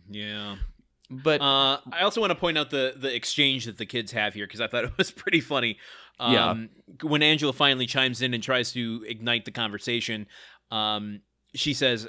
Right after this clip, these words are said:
Speaker 1: you know, to Randy, "Oh, Jessica, she loves pizza. One time at a Chinese restaurant, she asked for pizza and they wouldn't give it to her. Uh, she should have just asked for a hamburger like me." And <laughs> Randy chimes in and goes,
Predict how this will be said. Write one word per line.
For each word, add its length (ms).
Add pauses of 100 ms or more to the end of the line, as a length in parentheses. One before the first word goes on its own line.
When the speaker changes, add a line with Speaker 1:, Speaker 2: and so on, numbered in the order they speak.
(100)
Speaker 1:
you 200
know, 60
to 180
Randy, 500
"Oh, 340
Jessica, 460
she 140
loves 320
pizza. 420 (220)
One 180
time 220
at 80
a 60
Chinese 400
restaurant, 340
she 160
asked 160
for 80
pizza 440 (200)
and 100
they 100
wouldn't 280
give 160
it 180
to 100
her. 160 (280)
Uh, 180
she 140
should 200
have 100
just 140
asked 180
for 120
a 60
hamburger 540
like 200
me." 340 (340)
And 260 (220)
<laughs> 240
Randy 320
chimes 380
in 120
and 80
goes, 160